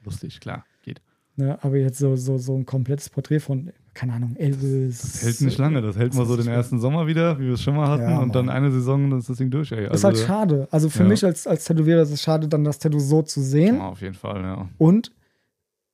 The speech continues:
Speaker 2: für den Träger ist es ja auch nicht angenehm und ich
Speaker 1: Ja, weil
Speaker 2: finde,
Speaker 1: er hat
Speaker 2: das
Speaker 1: auch
Speaker 2: ist
Speaker 1: so
Speaker 2: auch
Speaker 1: viel Zeit und Geld und
Speaker 2: Ja, genau,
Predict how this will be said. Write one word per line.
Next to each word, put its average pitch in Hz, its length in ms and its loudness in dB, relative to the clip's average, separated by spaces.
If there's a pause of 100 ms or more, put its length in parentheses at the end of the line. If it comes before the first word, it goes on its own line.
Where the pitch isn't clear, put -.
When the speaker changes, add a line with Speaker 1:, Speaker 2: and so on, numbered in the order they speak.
(320)
Speaker 2:
für - 140 -4
den 139 200 2
Träger 156 360 2
ist 151 120 2
es 143 100 -6
ja 147 180 -4
auch 139 180 -4
nicht 175 200 2
angenehm 180 580 0
und 156 260 -2
ich 87 140 -4
Speaker 1:
Ja, 92 80 -2
weil 107 80 0
Speaker 2:
finde, 151 180 4
Speaker 1:
er - 20 2
hat 151 80 0
Speaker 2:
das 147 160 0
Speaker 1:
auch 160 60 0
Speaker 2:
ist 139 60 0
Speaker 1:
so 160 60 0
Speaker 2:
auch 147 60 2
Speaker 1:
viel - 120 0
Zeit 120 400 -4
und 107 140 -6
Geld 127 400 0
und 107 280 -4
Speaker 2:
Ja, 156 160 6
genau, 190 180 4